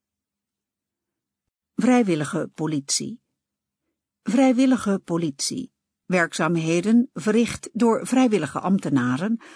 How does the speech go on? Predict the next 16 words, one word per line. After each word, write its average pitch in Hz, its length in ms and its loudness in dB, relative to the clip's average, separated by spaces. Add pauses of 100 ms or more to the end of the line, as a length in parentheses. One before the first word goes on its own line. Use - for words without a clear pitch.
(160)
aangesteld 208 680 0
voor 220 220 2
de 220 80 0
uitvoering 214 640 0
van 165 160 -2
de 196 100 0
politietaak 151 720 -4
op - 140 -10
grond 196 380 -2
van 185 200 -2
de 180 80 -4
Politiewet 156 800 -6 (180)
negentien 196 640 0
drieënnegentig. 143 920 -2 (840)
Let 190 300 0
op, 160 260 -2